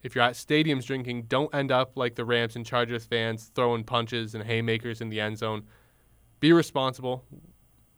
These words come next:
If you have a mask, wear a mask if it's required.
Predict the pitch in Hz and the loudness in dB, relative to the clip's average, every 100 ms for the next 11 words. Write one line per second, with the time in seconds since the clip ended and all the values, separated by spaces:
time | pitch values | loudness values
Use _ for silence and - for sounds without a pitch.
0 | _ _ _ 117 113 113 110 107 107 - | _ _ _ -12 -8 -4 -4 -6 -10 -8
1 | 135 139 143 135 135 - - 127 127 127 | 0 0 2 2 2 -2 -6 0 0 2
2 | 127 123 - 120 117 113 - - - _ | 0 -2 -6 -10 -8 -12 -12 -20 -20 _
3 | 143 120 123 113 123 123 120 120 | -18 -12 -12 0 4 6 4 -2